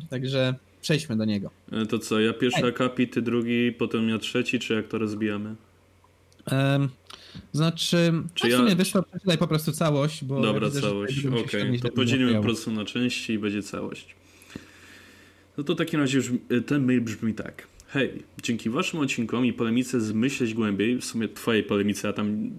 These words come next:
Speaker 2: jedyne co wniosłem do tego zrobienie grafiki i wrzucenie tego na Spotify'a, więc okej.
Speaker 1: Mhm.
Speaker 2: E, zacząłem inaczej myśleć o ekonomii. Dziękuję.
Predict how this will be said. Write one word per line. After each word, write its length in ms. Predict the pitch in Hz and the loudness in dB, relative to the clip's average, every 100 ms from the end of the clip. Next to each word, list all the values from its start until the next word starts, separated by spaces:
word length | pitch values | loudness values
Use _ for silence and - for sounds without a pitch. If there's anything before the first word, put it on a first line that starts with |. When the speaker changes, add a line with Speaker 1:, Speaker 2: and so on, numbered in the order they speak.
| 107 | -6
Speaker 2:
jedyne 400 | 113 117 113 110 | 0 2 4 2
co 140 | 107 | 2
wniosłem 320 | 107 110 110 104 | 2 2 2 0
do 60 | |
tego 220 | 107 107 | 0 0
zrobienie 360 | 104 107 107 107 | 0 0 0 0
grafiki 400 | 104 101 107 107 | 0 0 0 0
i 20 | |
wrzucenie 340 | 101 98 107 101 | 0 0 -2 0
tego 140 | 101 | 0
na 100 | 117 | 0
Spotify'a, 800 | - 120 120 - 120 165 - 117 | 0 -2 -2 -2 -2 -2 -4 -4
więc 220 | 104 - | -6 -6
okej. 380 | - 160 139 - | -4 -2 -2 -2
Speaker 1:
Mhm. 360 | 117 113 104 147 - - - - 110 110 | -2 -2 0 -2 -4 -12 -16 -8 -2 0
Speaker 2:
E, 40 | 110 | 0
zacząłem 460 | 117 113 156 156 | 0 0 0 0
inaczej 320 | 123 127 123 120 | 0 0 0 -2
myśleć 320 | 123 120 123 | 0 -2 0
o 40 | |
ekonomii. 500 | 110 117 107 98 101 | -2 0 0 -2 -2
Dziękuję. 460 | 101 107 - 98 | 0 0 0 -2